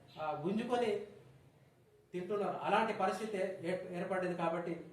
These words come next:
నేడు స్వతంత్రం వచ్చిన తర్వాత రాజ్యాంగం లిఖించబడ్డది. రాజ్యాంగం ఎందుకు లిఖించబడ్డది అంటే అందరూ సమానమే, అంటే విద్య, ఉద్యోగ, ఉపాధి అన్ని రంగాల్లో సమానమే హ-, వాటా ఇవ్వాలని రాజ్యాంగంలో ఉంది. కానీ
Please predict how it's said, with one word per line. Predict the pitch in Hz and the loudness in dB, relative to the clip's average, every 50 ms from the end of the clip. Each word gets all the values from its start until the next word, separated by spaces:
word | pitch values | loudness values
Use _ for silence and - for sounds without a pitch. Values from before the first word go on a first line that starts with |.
| - - - - - - | -18 -20 -20 -20 -14 -6
నేడు | 139 170 175 196 | -2 0 2 2
స్వతంత్రం | 185 - 175 185 - 240 240 240 240 240 233 233 | 2 0 0 0 2 4 4 4 4 2 2 2
వచ్చిన | 214 214 214 214 208 | 2 2 2 0 -2
తర్వాత | 208 202 196 196 196 196 196 | 0 2 2 2 2 4 4
రాజ్యాంగం | 196 175 - - - - - - 214 214 214 208 196 185 | 4 4 6 6 6 4 4 4 4 2 2 2 0 -2
లిఖించబడ్డది. | 175 170 - 170 170 165 156 139 - - - - 110 - - - - - - - - - - | -4 -4 -4 -6 -6 -6 -6 -8 -8 -8 -8 -10 -12 -14 -16 -20 -20 -20 -20 -20 -20 -16 -8
రాజ్యాంగం | 120 139 175 - 233 240 240 240 240 233 220 | -4 -2 0 2 2 2 4 4 2 2 2
ఎందుకు | 220 220 220 214 | 0 0 0 -2
లిఖించబడ్డది | 202 214 220 214 202 202 202 196 196 196 190 190 | -2 -2 -2 -4 -4 -4 -2 0 0 0 0 -2
అంటే | 185 185 - - - - - - - - - - | -4 -4 -6 -8 -10 -12 -16 -20 -20 -18 -12 -6
అందరూ | 139 160 196 208 220 226 226 | -4 0 4 4 6 6 4
సమానమే, | - - 190 190 208 208 208 208 208 208 208 190 180 - - - - - - - - - - - | 2 2 2 4 6 6 6 4 4 2 0 0 -2 -6 -10 -14 -18 -20 -20 -20 -20 -10 -8 -4
అంటే | 165 170 226 214 202 196 196 - - - - - - - - - - | -2 2 4 4 4 4 2 -2 -8 -12 -18 -20 -20 -20 -20 -8 -4
విద్య, | 156 170 170 170 202 202 202 202 190 185 | -2 -2 0 4 4 6 6 6 4 2
ఉద్యోగ, | 175 175 185 185 190 190 185 180 185 185 170 | 2 0 0 0 2 4 4 4 4 4 2
ఉపాధి | 165 - 185 180 180 180 180 185 185 190 185 - - - - - - - - | 0 2 6 6 6 6 4 2 -2 -4 -6 -8 -10 -14 -18 -20 -18 -10 -4
అన్ని | 131 160 196 214 | -2 0 2 4
రంగాల్లో | 220 214 214 202 196 196 196 196 202 190 185 - | 6 6 6 6 6 6 6 6 6 4 4 2
సమానమే | 170 160 170 185 196 202 196 190 175 | 2 2 2 2 2 2 2 0 0
హ-, | 160 175 175 - | -2 -2 -2 0
వాటా | 156 156 170 - - | 2 2 2 2 0
ఇవ్వాలని | 147 151 160 175 175 175 175 170 - 160 - - - - - - - | -2 2 4 4 4 4 4 0 -2 -4 -6 -8 -12 -14 -16 -10 -4
రాజ్యాంగంలో | 123 165 165 170 180 196 190 190 180 180 165 165 160 156 | -2 0 0 2 2 2 0 2 2 0 0 -2 -4 -6
ఉంది. | 160 - - | -6 -4 -4
కానీ | 156 156 160 156 - | -2 -2 -2 -4 -6